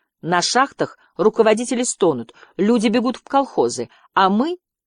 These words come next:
передовой политический театр, пережевываем то, чего давно нет, те ошибки выдаём за типические, которые преодолены. И таких руководителей давно нет. Средний возраст сорок лет, молодые руководители.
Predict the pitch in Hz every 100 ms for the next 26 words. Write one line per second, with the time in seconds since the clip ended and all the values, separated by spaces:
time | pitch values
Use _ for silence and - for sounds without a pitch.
0 | _ - 202 220 240 175 185 202 196 -
1 | - 202 - 147 - 127 _ _ _ _
2 | - 233 233 254 269 233 233 226 - 330
3 | 339 _ - 214 202 220 220 247 185 120
4 | _ _ _ _ 240 240 - 240 - 165
5 | 165 160 151 139 _ _ 165 185 - -
6 | 285 - 156 - 131 120 _ _ 180 185
7 | 214 185 151 175 170 165 160 120 98 _
8 | _ _ _ _ _ _ _ 147 151 156
9 | 185 202 202 226 262 302 233 170 151 139
10 | 123 104 _ _ _ _ - 175 170 185
11 | 190 185 196 - - 220 226 240 269 214
12 | - _ _ _ 170 160 151 170 151 151
13 | 151 151 151 - 117 107